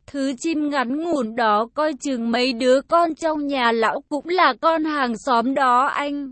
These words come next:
em dọa lão thôi, ai dè lão sợ quýnh lên, ngất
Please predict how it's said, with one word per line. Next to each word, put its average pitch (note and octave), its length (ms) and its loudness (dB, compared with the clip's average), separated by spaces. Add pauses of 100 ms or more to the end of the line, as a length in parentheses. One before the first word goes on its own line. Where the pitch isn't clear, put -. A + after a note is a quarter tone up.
em D#4+ 240 2
dọa C4 340 0
lão C#4 300 -2
thôi, D4+ 560 2
ai E4 200 2 (120)
dè C4+ 180 2
lão A#3 280 0
sợ C#4+ 400 0
quýnh A#3+ 360 0
lên, D4+ 460 4
ngất D#4 200 -2